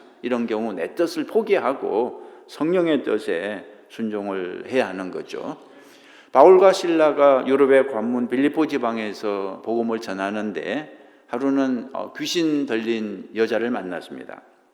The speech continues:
이 여자는, 어, 신분이 종인데요, 귀신이 들려서 점을 치는 그런 종이었습니다.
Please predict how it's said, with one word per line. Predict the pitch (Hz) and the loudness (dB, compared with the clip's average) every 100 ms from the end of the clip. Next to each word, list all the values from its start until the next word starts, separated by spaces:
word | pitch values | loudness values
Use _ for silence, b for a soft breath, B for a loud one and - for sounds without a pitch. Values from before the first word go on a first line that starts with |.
| _ | _
이 | 123 139 | 0 2
여자는, | 120 131 127 104 110 131 90 - B B B B | 4 2 0 0 -2 -2 -6 -14 B B B B
어, | - | -16
신분이 | 104 160 147 147 175 | -10 -6 -4 -2 -4
종인데요, | - 101 123 127 110 98 92 156 170 - - _ - | -4 0 2 2 0 -2 -4 -8 -10 -16 -20 _ -10
귀신이 | - 170 202 190 185 | -4 -4 0 2 2
들려서 | 117 110 107 - 87 98 117 95 - - - | 2 0 0 -2 -4 -4 -6 -10 -20 -20 -4
점을 | 143 156 143 120 | 0 2 2 0
치는 | - 143 143 113 98 - | -4 -6 -6 -6 -8 -8
그런 | 120 120 123 | -4 -2 -2
종이었습니다. | 92 95 82 - - 76 - | -6 -6 -8 -10 -14 -16 -18